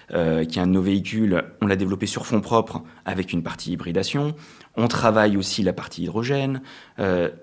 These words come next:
c'est un, un élément important pour les technologies de demain. Et puis, on a le groupe Volvo. Et ça, c'est une partie importante. Le groupe Volvo, lui, est vraiment, euh, green driven. C'est, c'est, c'est vraiment la, la ligne de Volvo. Donc, il nous amène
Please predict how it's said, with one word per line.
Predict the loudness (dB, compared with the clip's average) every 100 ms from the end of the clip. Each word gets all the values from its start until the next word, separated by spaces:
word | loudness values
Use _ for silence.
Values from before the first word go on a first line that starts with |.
| -20 _ _ -8
c'est | 2 4
un, | 4 4
un | 4 4
élément | 6 4 2
important | 0 2 0 2 2
pour | 2 -4
les | -2
technologies | -2 0 2 2 2
de | 2
demain. | 2 2 -4 -16 -18 -20 0
Et | 2
puis, | 6
on | 6 6
a |
le | 4
groupe | 2
Volvo. | 4 4 4 0 -6 -10 -8
Et |
ça, | 0 0
c'est | 0
une | -2
partie | -4 -6 -6
importante. | -6 -4 -2 2
Le | 2
groupe | 2 4
Volvo, | 4 6 6 6
lui, | 6 4 0 -2
est | -2
vraiment, | -2 0 4 6 6 2 -4 -18 -20 -12 -6
euh, | -4
green | -2 2 2
driven. | 2 2 2 0 -4 -12
C'est, | -8 -6 -6
c'est, | -8
c'est | -4 -4
vraiment | 0 2 4
la, | 2 0 -2
la | 0 2
ligne | 4 4 4 2 -4 -18 -20 -4
de | 0
Volvo. | 2 2 4 6
Donc, | 6 6
il | 6
nous | 6 6
amène | 6 4 2